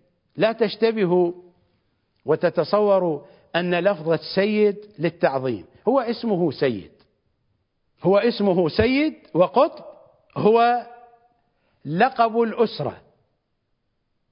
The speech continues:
الاسم الثاني، الاسم الثاني بالنسبة له.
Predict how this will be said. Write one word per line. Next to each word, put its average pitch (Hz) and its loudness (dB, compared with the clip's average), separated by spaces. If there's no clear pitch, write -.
الاسم 196 -2
الثاني، 185 -2
الاسم 156 -4
الثاني 190 -2
بالنسبة 156 -2
له. 147 -2